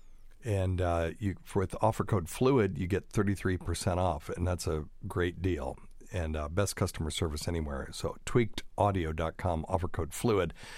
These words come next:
Check out Doctor Scott's website at simply herbals dot net. And really, if you wanna hit your ideal body weight, as I did with me, go to noom dot doctor steve dot com.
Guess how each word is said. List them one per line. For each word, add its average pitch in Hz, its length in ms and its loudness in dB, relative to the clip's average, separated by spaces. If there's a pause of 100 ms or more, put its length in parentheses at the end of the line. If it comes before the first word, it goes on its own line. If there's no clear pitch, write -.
(240)
Check 101 180 4
out 95 120 4
Doctor 98 260 2
Scott's 113 340 4
website 104 420 4
at 90 100 -2
simply 101 360 2
herbals 101 320 4
dot 104 240 2
net. 110 220 4 (460)
And 123 140 4
really, 151 300 6
if 127 160 4
you 135 80 6
wanna 143 240 6 (160)
hit 131 260 4
your 110 160 4
ideal 101 360 4
body 98 260 4
weight, 95 320 2 (480)
as 110 300 2
I 98 240 4
did 104 400 2 (260)
with 120 340 2
me, 113 360 4 (1120)
go 104 100 4
to 101 100 2
noom 110 460 6
dot 95 180 4
doctor 98 340 2
steve 113 400 2
dot 98 240 4
com. 107 440 4